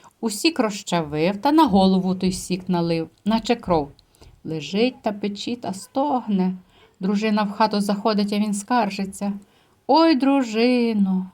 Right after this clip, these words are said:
горе яке! Вранці,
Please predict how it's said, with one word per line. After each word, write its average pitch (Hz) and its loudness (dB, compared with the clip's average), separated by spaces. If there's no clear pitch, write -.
горе 233 4
яке! 180 -4
Вранці, 208 2